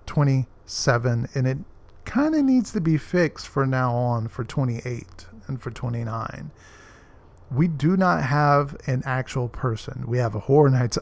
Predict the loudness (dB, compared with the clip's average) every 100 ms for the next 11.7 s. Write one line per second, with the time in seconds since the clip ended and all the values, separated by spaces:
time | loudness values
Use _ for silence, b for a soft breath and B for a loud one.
0 | 4 6 6 4 4 4 0 -2 -4 -4
1 | -8 0 4 6 4 2 -2 -4 -6 -4
2 | -6 -8 B B B B -10 -8 -2 4
3 | 6 6 4 -2 b b b b b b
4 | -4 0 0 -2 -2 2 6 6 4 4
5 | 4 4 4 2 4 4 4 0 -6 -10
6 | -6 -6 -2 0 0 -4 -6 -2 0 2
7 | 4 4 4 2 -4 -10 -20 _ -10 2
8 | 6 6 4 0 0 -2 -2 -2 -2 0
9 | 2 4 4 4 4 2 0 2 4 4
10 | 2 -2 -2 -2 0 -2 -2 0 0 2
11 | 2 2 2 2 4 2